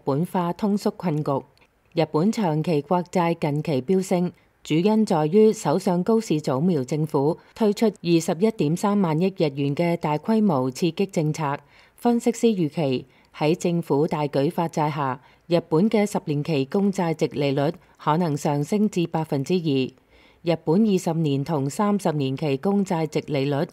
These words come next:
已連續創新高。通脹方面，日本消費者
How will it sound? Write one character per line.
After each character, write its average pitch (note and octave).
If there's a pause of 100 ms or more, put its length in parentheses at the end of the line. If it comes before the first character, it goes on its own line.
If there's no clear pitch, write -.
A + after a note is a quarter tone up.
(140)
已 E3
連 D#3
續 E3+
創 F3
新 G3+
高。 G3 (420)
通 A3+
脹 F#3
方 G3+
面， D3+ (300)
日 E3+
本 E3+
消 B3
費 A3
者 E3+